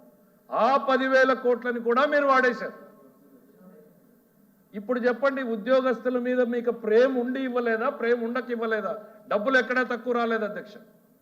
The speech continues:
ఇప్పుడు నేను చెప్తున్నా, ఈ రెండేళ్లు మాకు రెవెన్యూ డెఫిసిట్ రా-, గ్రాంట్ రాలేదు. ఈ రెండు సంవత్సరాలకు రావాల్సింది ముందు మూడేళ్లలో వాడారు. అంతకుముందు సంవత్సరంలో మేము పోరాటం చేసినటువంటిది వాడారు.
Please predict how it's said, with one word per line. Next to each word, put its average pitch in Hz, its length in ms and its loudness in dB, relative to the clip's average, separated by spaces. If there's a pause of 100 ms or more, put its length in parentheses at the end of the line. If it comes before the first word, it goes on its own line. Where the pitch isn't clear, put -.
(1300)
ఇప్పుడు - 200 -14
నేను 208 140 -2
చెప్తున్నా, 254 360 2
ఈ 220 160 2
రెండేళ్లు 240 480 2
మాకు 247 240 0
రెవెన్యూ 240 280 2
డెఫిసిట్ 233 400 0
రా-, 226 180 -2
గ్రాంట్ 226 320 0
రాలేదు. 240 440 0 (1800)
ఈ 226 120 0
రెండు 233 240 4
సంవత్సరాలకు 247 580 0
రావాల్సింది 240 520 0
ముందు 233 220 -2
మూడేళ్లలో 240 560 0
వాడారు. 226 420 2 (500)
అంతకుముందు 254 560 0
సంవత్సరంలో 240 680 -2
మేము 233 260 -2 (260)
పోరాటం 240 460 0
చేసినటువంటిది 233 640 -2
వాడారు. 233 420 2